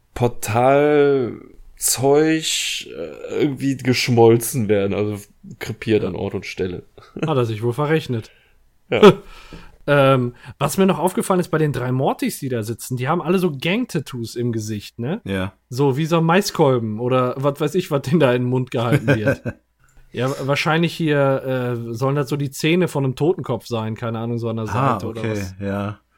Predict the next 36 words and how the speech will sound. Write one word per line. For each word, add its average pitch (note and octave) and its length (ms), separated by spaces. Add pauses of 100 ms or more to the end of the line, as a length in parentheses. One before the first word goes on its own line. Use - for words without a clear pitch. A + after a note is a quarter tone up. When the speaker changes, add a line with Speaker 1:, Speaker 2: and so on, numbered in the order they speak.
(120)
Speaker 2:
was A#2+ 180
das B2 160
sein A#2+ 300
soll. A#2 200
Aber A#2+ 140
die C3+ 140
haben C3+ 100
alle C#3 220
so D3 100
ein, C#3+ 220
das C3+ 160
gleiche D3+ 320
Gesichtstattoo. C#3 720
Und A2 80
ich A2 100
denk B2+ 200
mal, B2 120
wenn B2+ 100
man B2 140
sagt, C3+ 220
das A#2+ 80
sind C3+ 100
die B2+ 80
Mortytown B2 520
Locos, D3 500 (320)
dann B2 120
ist C3 80
es C3 120
bestimmt C#3+ 360
so C3 160
ein, B2 120
so B2 100
ein A#2+ 140
Gang-Dingen, A#2 640
Speaker 3:
Ja. G#2 160
Speaker 2:
oder? C3 200